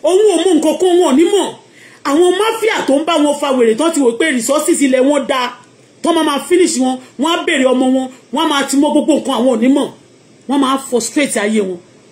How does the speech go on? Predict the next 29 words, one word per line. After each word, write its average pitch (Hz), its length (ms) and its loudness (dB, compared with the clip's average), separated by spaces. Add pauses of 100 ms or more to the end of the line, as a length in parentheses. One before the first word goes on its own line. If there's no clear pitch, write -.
(180)
Wọ́n 254 100 -2
máa 233 140 0
frustrate 226 360 -4
ayé 214 140 -2
wọn 208 120 -4
systematically. 226 680 -4 (360)
Wọ́n 254 100 0
máa 240 100 0
frustrate 233 360 -4
ayé 208 160 -2
wọn. 185 160 -6 (360)
So 381 160 0
mo 330 140 4
wá 381 80 2
rántí 359 340 4
pé 349 260 0 (500)
suddenly 392 680 0
wọ́n 302 220 0
kàn 330 140 2
bẹ̀rẹ̀ 220 160 0
sí - 160 -4
ní, 285 300 2 (580)
ẹ 285 80 -2
mọ̀ 269 140 2
pé 359 60 2
bàbá 233 200 0
ọmọ 226 180 0
mi 220 100 -2
nice. 240 360 -4